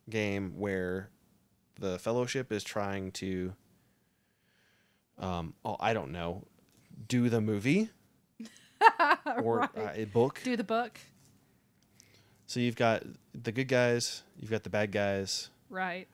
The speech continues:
Speaker 1: You're fighting over territory. The Fellowship is also supposed to be moving towards, um, destroying the ring. But if you take that away,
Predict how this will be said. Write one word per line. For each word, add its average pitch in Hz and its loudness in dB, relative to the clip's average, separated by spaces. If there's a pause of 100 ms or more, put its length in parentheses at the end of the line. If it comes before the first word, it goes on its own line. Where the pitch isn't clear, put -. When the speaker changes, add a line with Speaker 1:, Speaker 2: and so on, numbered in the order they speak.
(540)
Speaker 1:
You're 101 -6
fighting 110 2
over 104 -2
territory. 101 0 (1200)
The 95 0
Fellowship 110 0
is 101 -4
also 101 0
supposed - -4
to 101 -4
be 98 -2
moving 104 -2
towards, 104 -4 (1800)
um, 85 -6 (380)
destroying 98 -2
the 92 -4
ring. 95 -4 (1800)
But 127 4
if 113 -4
you 123 -2
take 147 -4
that 117 2
away, 107 2